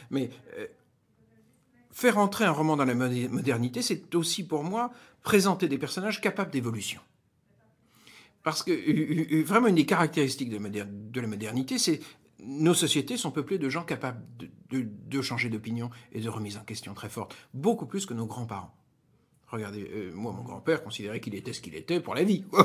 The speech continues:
<laughs> Les, et, alors que cette mobilité int-, in-, intérieure, euh, de, de, de nos contemporains, euh, euh,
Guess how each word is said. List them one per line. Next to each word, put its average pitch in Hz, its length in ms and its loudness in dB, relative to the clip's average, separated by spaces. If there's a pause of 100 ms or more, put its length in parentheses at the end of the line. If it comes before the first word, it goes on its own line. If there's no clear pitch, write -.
(180)
<laughs> - 360 0
Les, 156 140 6
et, 143 520 0
alors 170 280 6
que 165 160 4 (440)
cette 131 240 0
mobilité 226 600 8
int-, 165 160 2 (100)
in-, 123 340 -4
intérieure, 180 600 2 (340)
euh, 110 180 -4
de, 113 440 -4 (460)
de, 139 80 -2
de 123 340 -2
nos 131 100 0
contemporains, 156 680 -2 (440)
euh, 123 340 0 (260)
euh, 101 100 -6